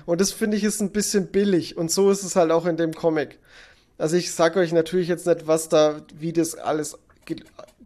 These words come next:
gelöst wird, wer der Mörder ist und so, aber es ist ein bisschen einfach gewählt und das finde ich halt ein bisschen schade.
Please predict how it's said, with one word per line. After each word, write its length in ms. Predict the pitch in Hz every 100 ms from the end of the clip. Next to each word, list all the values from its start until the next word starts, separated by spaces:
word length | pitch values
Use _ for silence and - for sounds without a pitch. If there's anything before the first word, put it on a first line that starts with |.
| -
gelöst 500 | 160 196 233 - 190
wird, 220 | 196 165
wer 140 | 156 156
der 240 | 156 151
Mörder 420 | 147 180 202 180
ist 140 | 175 180
und 140 | 175
so, 220 | 180 170 - -
aber 400 | - 151 160 160 - _ _ _ _ _ _ _ -
es 220 | 143 -
ist 220 | 185 165
ein 120 | 175
bisschen 400 | 170 170 170 160
einfach 560 | 131 135 160 160 147 -
gewählt 540 | 147 127 127 135 139
und 120 | 156 156
das 120 | 160
finde 240 | - 185
ich 80 | 165
halt 140 | 156 156
ein 140 | 160
bisschen 360 | 180 - 151 135
schade. 540 | - 131 147 135 110